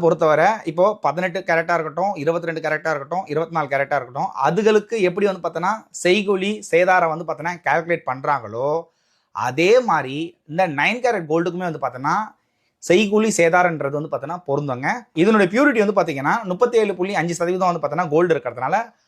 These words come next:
அதுக்கு உட்பட்டு வந்து பாத்தீங்கன்னா கால்குலேட் பண்ணி இதுக்கான செய்கூலி மற்றும் சேதாரம் வந்து பாத்தீங்கன்னா உங்களுக்கு போடுவாங்க. So இந்த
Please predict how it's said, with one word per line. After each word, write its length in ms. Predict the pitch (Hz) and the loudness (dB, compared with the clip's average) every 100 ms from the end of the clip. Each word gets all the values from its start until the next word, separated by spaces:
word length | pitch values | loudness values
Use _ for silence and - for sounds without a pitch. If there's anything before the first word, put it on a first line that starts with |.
| _ - | _ 0
அதுக்கு 280 | 165 269 233 | 2 2 2
உட்பட்டு 360 | 214 220 214 202 | 2 2 0 0
வந்து 140 | 180 | 0
பாத்தீங்கன்னா 300 | 165 143 160 220 240 | -2 -2 -2 -2 0
கால்குலேட் 360 | 170 185 190 180 | 2 2 -2 -4
பண்ணி 200 | 147 175 233 _ _ _ | -6 -6 -10 _ _ _
இதுக்கான 440 | 156 170 175 165 214 214 | -2 0 2 2 0 -2
செய்கூலி 380 | 214 214 214 254 254 | -2 0 -2 -2 -6
மற்றும் 260 | 160 180 208 | -10 -6 -2
சேதாரம் 360 | 180 196 185 156 | 0 2 2 0
வந்து 140 | 160 | -4
பாத்தீங்கன்னா 320 | 151 135 139 196 214 139 | -8 -8 -6 -8 -6 -6
உங்களுக்கு 340 | 165 160 160 170 | 0 0 0 -6
போடுவாங்க. 340 | 143 139 127 202 254 _ _ | -4 -2 -2 -4 -8 _ _
So 120 | - 190 247 240 151 | -2 0 0 -2 -8
இந்த 300 | 202 254 247 | -4 2 2